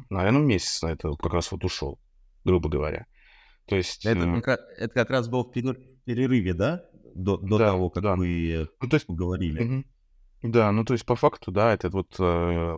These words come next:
Speaker 1: нужно, наверное, какое-то время, да, то есть, вот, знаешь, опять-таки, почему дается месяц, э,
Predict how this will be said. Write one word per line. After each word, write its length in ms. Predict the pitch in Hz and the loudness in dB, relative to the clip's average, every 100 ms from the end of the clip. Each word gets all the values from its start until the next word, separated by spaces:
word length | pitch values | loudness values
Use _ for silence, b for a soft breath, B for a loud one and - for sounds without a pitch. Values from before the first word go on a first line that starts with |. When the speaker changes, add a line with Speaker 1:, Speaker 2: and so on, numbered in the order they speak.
| - | -10
Speaker 1:
нужно, 580 | 120 110 123 151 139 117 | -6 0 2 2 2 2
наверное, 500 | 107 101 107 110 98 | 2 4 2 2 0
какое-то 460 | 92 - 98 90 87 | -2 -2 -2 0 0
время, 360 | 87 80 76 - | 0 -2 -6 -4
да, 180 | 98 104 | 0 0
то 80 | |
есть, 120 | 85 - | -2 -4
вот, 100 | 101 | -2
знаешь, 180 | 123 | 0
опять-таки, 360 | 120 104 95 95 | 0 -2 -2 -4
почему 340 | - - 123 | -4 -2 0
дается 360 | 107 98 98 - | 2 2 0 0
месяц, 440 | 92 90 - - 87 | 0 0 -6 -12 -10
э, 300 | 85 80 | -10 -12